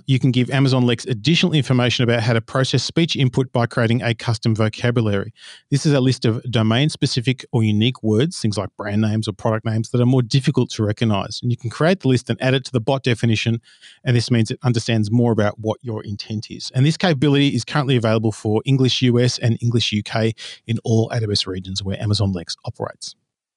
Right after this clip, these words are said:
Amazon Polly now offers a new neural text-to-speech voice in Brazilian Portuguese. It's called Vitória, and it is a Polly's Brazilian Portuguese female text-to-speech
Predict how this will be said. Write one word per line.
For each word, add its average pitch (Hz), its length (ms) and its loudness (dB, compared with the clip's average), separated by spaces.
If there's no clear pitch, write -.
Amazon 185 280 2
Polly 202 360 0
now 151 240 0
offers 143 280 -2
a 139 120 0
new 139 260 2
neural 139 340 2
text-to-speech 143 720 -4
voice 135 260 0
in 131 240 2
Brazilian 123 440 2
Portuguese. 131 600 0
It's - 180 -4
called 127 360 0
Vitória, 143 560 0
and 127 260 0
it 120 120 2
is 117 200 2
a 120 260 0
Polly's 131 320 0
Brazilian 131 540 2
Portuguese 110 560 0
female 123 380 2
text-to-speech - 960 -6